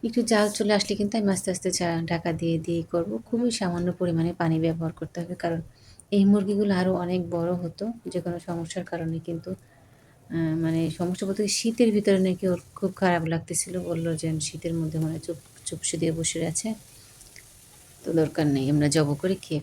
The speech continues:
ফেলি। আর সবাই যখন বাসায় আছি এই জন্য কিন্তু, আর এই জন্য আমি কিন্তু সব মাংসগুলো একসাথে রান্না করতেছি, কারণ মাংস কিন্তু যতটা জাল করা হয় আস্তে আস্তে কিন্তু খেতে বেশি মজা লাগে। এই দেখেন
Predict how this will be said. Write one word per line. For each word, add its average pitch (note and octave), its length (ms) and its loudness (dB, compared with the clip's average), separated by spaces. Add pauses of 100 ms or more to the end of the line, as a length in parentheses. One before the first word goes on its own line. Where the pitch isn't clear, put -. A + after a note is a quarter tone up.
ফেলি। D3+ 160 -4
আর D3 60 2
সবাই D#3+ 280 -6
যখন D#3+ 260 -6
বাসায় D#3 340 2
আছি A#3+ 420 0 (720)
এই F3+ 100 2
জন্য D#3 340 2
কিন্তু, F3 260 -4
আর G#3+ 100 2
এই A#3 100 4
জন্য A3+ 180 4
আমি A3 100 4
কিন্তু A3 180 0
সব G#3 420 2
মাংসগুলো F#3+ 460 2
একসাথে D#3+ 340 -2
রান্না D3+ 240 -2
করতেছি, - 400 -8
কারণ F3 280 2 (680)
মাংস F#3 520 4
কিন্তু F#3+ 400 0
যতটা F3 680 0
জাল D3+ 240 2
করা D#3+ 240 -2
হয় E3 180 0
আস্তে D3+ 240 -4
আস্তে - 220 -10
কিন্তু D#3 220 -6
খেতে - 240 -6
বেশি - 240 -4
মজা D3+ 260 -4
লাগে। D#3 220 -8 (1400)
এই E3+ 100 -4
দেখেন E3+ 420 -2